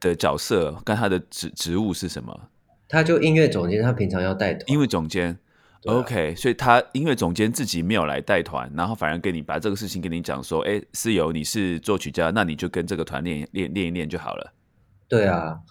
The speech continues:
Speaker 2: 啊，练完之后我就报账给他的时候，就是他就说，
Speaker 1: 嗯。
Speaker 2: 他以-，以前的，他就会说，其他的作曲家都是，都不会像你这么骄傲，不会要求这样子的费用。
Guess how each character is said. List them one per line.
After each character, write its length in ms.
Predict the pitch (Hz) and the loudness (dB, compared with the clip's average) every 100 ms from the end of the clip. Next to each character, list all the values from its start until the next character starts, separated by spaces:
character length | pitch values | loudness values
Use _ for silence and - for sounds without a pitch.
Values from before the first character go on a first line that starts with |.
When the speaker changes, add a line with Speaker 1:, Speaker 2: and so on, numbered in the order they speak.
| _ | _
Speaker 2:
啊， 140 | 151 | 4
练 200 | 170 175 | 6 8
完 200 | 120 104 | 8 6
之 120 | 104 123 | 4 4
后 240 | 139 113 | 6 6
我 80 | 87 | 6
就 200 | 110 107 | 4 6
报 200 | 127 104 | 6 6
账 200 | 107 107 | 6 4
给 140 | 90 | 2
他 160 | 78 92 | 0 0
的 80 | 87 | -2
时 160 | - | -4
候， 240 | 76 95 - - _ - | -4 -6 -6 -14 _ -2
就 120 | 113 | 0
是 100 | 113 | 2
他 160 | 101 | 0
就 160 | 110 113 | 2 0
说， 560 | - 107 101 104 107 - | 0 0 0 0 -6 -14
Speaker 1:
嗯。 80 | - _ _ _ - | -20 _ _ _ -6
Speaker 2:
他 320 | 135 135 127 120 | 0 2 2 -2
以-， 260 | 117 - - | -4 -6 -6
以 140 | 101 | -4
前 300 | - 104 101 | 0 0 2
的， 240 | 104 90 | 2 2
他 140 | 104 135 | 2 2
就 160 | 143 | 2
会 160 | 131 139 | 2 0
说， 360 | - 117 120 - - - - | 0 0 0 -4 -18 -16 -6
其 160 | 120 | -2
他 140 | 131 156 | 0 0
的 120 | 120 | 0
作 200 | - 120 | 0 -2
曲 200 | - 87 | -4 -6
家 220 | 104 101 | -2 0
都 300 | 107 123 127 | 2 2 2
是， 240 | - - | 0 -4
都 120 | - 135 | 0 0
不 220 | - 98 | 0 0
会 140 | 120 | 0
像 200 | - 120 85 | 2 0 -2
你 160 | - - | -6 -12
这 140 | 92 | -6
么 340 | 92 73 - - | -4 -4 -8 -10
骄 180 | - 98 | -2 0
傲， 460 | 95 - 107 69 67 | 0 0 -2 -2 -6
不 120 | - 76 | -10 -4
会 240 | 107 80 | -2 0
要 180 | 87 98 | 0 -2
求 180 | - 80 | -2 -6
这 140 | 101 | -4
样 100 | 87 | -6
子 140 | - | -8
的 100 | - - | -16 -16
费 340 | - 82 - | -8 -8 -8
用。 240 | - 76 | -8 -8